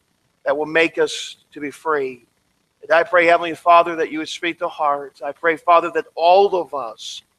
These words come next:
leaving this room this, this morning would know one hundred percent sure that we have a salvation in the Bible and God,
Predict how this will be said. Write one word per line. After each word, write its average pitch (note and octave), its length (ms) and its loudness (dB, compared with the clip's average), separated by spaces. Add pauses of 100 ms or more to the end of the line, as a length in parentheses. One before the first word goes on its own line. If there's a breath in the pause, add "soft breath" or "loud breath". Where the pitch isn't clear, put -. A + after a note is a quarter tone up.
(240)
leaving G#3 720 -2
this F#3 360 -2
room E3+ 640 -2 (560)
this, - 440 -6
this - 240 -12
morning F3 520 2
would D3 160 -8
know F3+ 320 2
one D#3+ 200 -2
hundred F3+ 260 -4
percent F3 480 -8
sure C3+ 640 -8 (640)
that C#3+ 140 -4
we D#3 140 -4
have D#3 240 0
a D#3 40 -4
salvation D#3 800 -2
in D3 180 -10
the C#3+ 80 -8
Bible D3 480 -4
and B2+ 120 -14
God, D3 420 -2